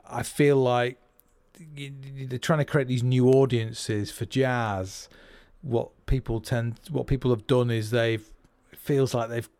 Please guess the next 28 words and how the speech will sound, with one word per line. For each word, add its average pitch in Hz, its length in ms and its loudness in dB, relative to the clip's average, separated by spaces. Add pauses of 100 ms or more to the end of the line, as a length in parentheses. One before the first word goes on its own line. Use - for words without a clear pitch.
(140)
they've 123 240 -2
brought 127 300 2
in 120 60 -2
another 120 380 0
audience 117 380 0
from 117 200 -6
different 110 260 -4
styles 113 280 -2
of 113 60 -4
music 117 520 -2
and 113 120 -6
pretending 113 440 -6
that 104 180 -4
it's 101 100 -10
jazz. 104 360 -6
Sorry, 110 320 -10
it's 95 80 -12
a - 100 -20
bit - 120 -14
controversial 110 540 -4
again, 110 220 -4
but - 140 -8 (1300)
it's 135 260 -14
not 123 180 -2
really 120 220 0
jazz, 120 600 0
you 120 120 0
know. 107 300 -2